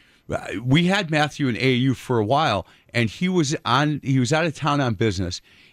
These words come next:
And the lady that he was calling on said, "Hey, I have to leave early. I have to get my son to A A U practice." And he talked to her about his A A U experience,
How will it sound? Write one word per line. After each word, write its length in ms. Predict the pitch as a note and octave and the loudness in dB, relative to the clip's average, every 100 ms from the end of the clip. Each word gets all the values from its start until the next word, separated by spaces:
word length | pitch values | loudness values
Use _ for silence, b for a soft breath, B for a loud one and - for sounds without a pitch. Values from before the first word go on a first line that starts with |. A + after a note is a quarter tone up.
| - | -2
And 120 | A#2+ | 0
the 80 | A#2+ | 2
lady 380 | A#2 D3 E3+ | 2 2 0
that 240 | D3+ B2 A#2+ | 0 0 0
he 100 | C3 | 2
was 220 | A#2+ G#2 | 2 0
calling 520 | - - E3+ G#3 F3 | -6 -4 0 2 2
on 160 | G#2+ G#2+ | 2 0
said, 200 | - A#2+ | -2 0
"Hey, 140 | A#2 A#2 | 2 2
I 80 | |
have 120 | A#2 - | 0 -2
to 100 | C3+ | -6
leave 440 | A#2 A#2 A#2 G#2+ b b b _ | 0 2 2 0 b b b _
early. 320 | E3+ F#3+ D#3+ | 0 2 2
I 20 | A#2 | 0
have 100 | A#2 | -2
to 80 | A#2+ | -4
get 120 | A#2+ | -2
my 120 | A2+ | 0
son 240 | A2 - A2 | 0 0 0
to 60 | G#2+ | 0
A 40 | A2 | 2
A 80 | G2+ | 2
U 180 | G#2 | 2
practice." 580 | C3 - E2 - - - - b b b - | 0 -2 -4 -6 -18 -20 -20 b b b -2
And 120 | A2 | 0
he 340 | G2 C3 A#2+ A2+ _ _ _ _ _ _ | 2 0 0 -2 _ _ _ _ _ _
talked 280 | - F#3 A3+ | -2 -2 0
to 100 | F3 | 0
her 160 | C3+ C3+ | 2 0
about 340 | A2 G#2 G#2 | 0 0 0
his 180 | A#2+ B2 | -2 -4
A 80 | - | 0
A 120 | A2+ | 2
U 200 | A2 A2+ | 4 2
experience, 640 | G#2+ - - G3 E3+ A2 | 0 -2 -2 0 2 0